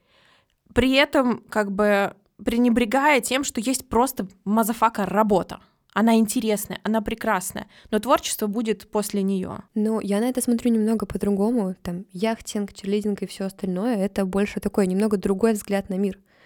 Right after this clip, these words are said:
Speaker 2: Как мы уже <laughs> выяснили сегодня, пс-, электрики смотрят через свою призму на мир, яхтсмены — через другую, дизайнеры интерьеров — через третью. И погружаясь в одну, во вторую, в третью сферу, ты смотришь на мир по-разному.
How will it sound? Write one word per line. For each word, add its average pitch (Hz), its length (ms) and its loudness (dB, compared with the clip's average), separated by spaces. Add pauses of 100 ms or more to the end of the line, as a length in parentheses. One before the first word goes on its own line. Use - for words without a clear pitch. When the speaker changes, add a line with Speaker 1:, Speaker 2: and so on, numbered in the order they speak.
(520)
Speaker 2:
Как 208 180 -6
мы 208 80 4
уже 202 160 0
<laughs> 220 40 2
выяснили 202 320 2
сегодня, 196 380 -2
пс-, - 240 -14
электрики 208 480 2
смотрят 196 420 -4
через 202 220 -2
свою 220 300 -2
призму 208 340 0
на 185 140 0
мир, 190 200 -2
яхтсмены — 190 640 -2
через 190 320 -2
другую, 190 500 -2 (280)
дизайнеры 190 800 -2
интерьеров — 196 500 -2
через 190 300 -6
третью. - 500 -4 (400)
И 202 80 -6
погружаясь 196 600 -2
в 185 40 2
одну, 196 300 2
во 175 160 -2
вторую, 190 360 2
в - 60 -18
третью 190 360 -2
сферу, 240 340 0
ты - 100 -16
смотришь 202 420 -6
на 180 60 -4
мир 202 180 -4
по-разному. 175 680 -6